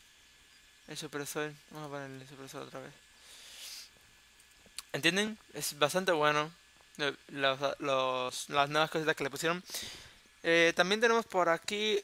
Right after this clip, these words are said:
que se hizo, pues, un soporte para todas esas armas. Ah, también se puso la boca, eh, que entiendo que es Military Barrel.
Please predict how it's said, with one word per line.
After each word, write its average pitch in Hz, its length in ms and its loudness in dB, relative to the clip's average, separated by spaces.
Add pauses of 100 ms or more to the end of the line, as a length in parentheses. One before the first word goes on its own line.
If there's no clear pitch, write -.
que 170 200 2
se 165 180 4
hizo, 170 200 2
pues, 165 160 0
un 175 80 -2
soporte 170 500 2
para 143 240 6
todas 151 220 4
esas 147 320 0
armas. 190 400 2
Ah, 214 260 12
también 170 220 4
se 196 80 0
puso 202 220 2
la 175 100 4
boca, 185 400 2 (1300)
eh, 143 360 -18
que - 60 -12
entiendo 147 340 -12
que 156 360 -6
es 151 80 -12 (3250)
Military 143 480 -12
Barrel. 147 480 -12